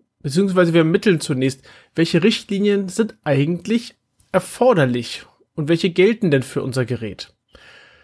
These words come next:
Wir haben mehr als zwanzig Richtlinien hier im Bereich der Konformitätserklärung, Konformitätsvermutung. Es kann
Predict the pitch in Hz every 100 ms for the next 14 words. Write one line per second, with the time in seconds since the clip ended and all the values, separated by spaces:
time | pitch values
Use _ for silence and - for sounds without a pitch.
0 | _ _ - 127 143 151 139 123 120 147
1 | 143 127 - - 170 185 165 175 214 -
2 | 185 170 151 147 147 143 135 - - 160
3 | 147 131 135 135 147 135 139 - 135 127
4 | 147 143 - - - _ _ - 135 -
5 | 135 131 135 147 143 151 156 - 151 175
6 | 190 190 - - - - _ _ _ _
7 | _ _ _ _ _ _ _ _ _ _
8 | _ 123 - - 175 185 185